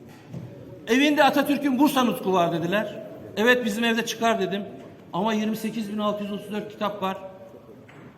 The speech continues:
"Ne demek istiyorsun? Bunda yazar mısın tutanaklara?" dedim. Kaydettiler. "Seni at-, evinde Atatürk'ün Bursa nutkunu bulundurmaktan tutukluyoruz." dediler. Tutuklama sevk ettiler. Aşağıya indim.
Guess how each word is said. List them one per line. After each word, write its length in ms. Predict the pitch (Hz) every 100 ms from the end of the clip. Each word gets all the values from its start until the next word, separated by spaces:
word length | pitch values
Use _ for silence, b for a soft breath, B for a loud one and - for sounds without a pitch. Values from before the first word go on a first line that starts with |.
| -
"Ne 100 | 202
demek 220 | 247 247
istiyorsun? 460 | - 214 202 190 190
Bunda 180 | 214
yazar 260 | 220 226 262
mısın 260 | 247 - 202
tutanaklara?" 540 | 202 196 190 196 196
dedim. 180 | 240 220
Kaydettiler. 560 | 196 180 143 - 113 104 - - - - - - - - - - - - - - - 277 -
"Seni 600 | - 240 254 285 262 - - - - -
at-, 260 | 214 -
evinde 300 | 226 254 262
Atatürk'ün 500 | 247 262 262 254 247
Bursa 240 | 240 254 233
nutkunu 360 | 226 233 226
bulundurmaktan 680 | 220 226 226 226 226 254 254
tutukluyoruz." 580 | 247 - 220 240 208 175
dediler. 280 | 165 180 180
Tutuklama 420 | - 196 214 220
sevk 260 | 214 185 185
ettiler. 520 | - 185 226 - - - -
Aşağıya 480 | 202 240 247 269
indim. 400 | 233 214 233 233